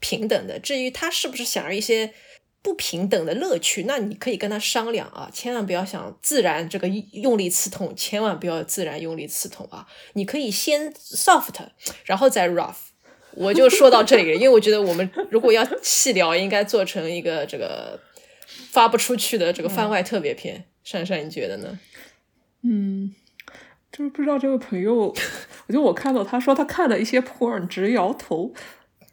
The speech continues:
Speaker 2: 就是我觉得这是，这是正常的。
Speaker 1: 对，对，对，
Speaker 2: 那些，
Speaker 1: 是的，是的。
Speaker 2: 那些做出，那些做出来的商业 porn 都是，都是假的，记得很多，大概百分之九十都是假的，所以摇头是对的。<laughs> 就是，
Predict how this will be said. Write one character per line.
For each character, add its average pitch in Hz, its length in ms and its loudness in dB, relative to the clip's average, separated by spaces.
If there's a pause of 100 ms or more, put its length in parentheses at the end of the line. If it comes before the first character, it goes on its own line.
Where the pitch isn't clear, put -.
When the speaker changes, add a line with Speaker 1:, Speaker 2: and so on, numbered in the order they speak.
(320)
Speaker 2:
就 302 120 2
是 269 160 4
我 208 140 4
觉 196 140 4
得 240 100 6
这 247 80 0
是， 294 160 -6 (160)
这 - 120 -4
是 339 80 -6
正 466 200 4
常 - 240 2
的。 147 140 -6
Speaker 1:
对， 466 220 4
对， 370 160 4
对， 330 80 2
Speaker 2:
那 330 100 6
些， 254 60 4
Speaker 1:
是 302 180 4
的， 233 120 4
是 302 180 2
的。 302 120 2
Speaker 2:
那 294 60 0
些 - 0 -
做 320 160 2
出， 285 220 0 (500)
那 294 100 0
些 330 140 4
做 339 220 2
出 - 160 0
来 240 120 4
的 233 120 0
商 262 320 0
业 262 340 -2 (220)
porn 202 360 -2
都 240 200 0
是， 190 500 -2 (540)
都 254 100 4
是 262 140 6 (240)
假 147 260 4
的， 135 300 -4
记 190 160 -4
得 185 240 -4
很 170 260 -4
多， 190 280 -2 (220)
大 233 100 -4
概 220 100 0
百 185 160 -2
分 190 120 0
之 202 160 0
九 165 240 -4
十 143 160 -8
都 175 120 -2
是 180 120 -8
假 170 240 -8
的， 82 240 -10
所 - 240 -4
以 160 320 -2 (440)
摇 185 200 4
头 233 200 0
是 202 100 -6
对 220 180 2
的。 - 160 -6 (420)
<laughs> - 460 -10
就 202 120 -2
是， 180 200 2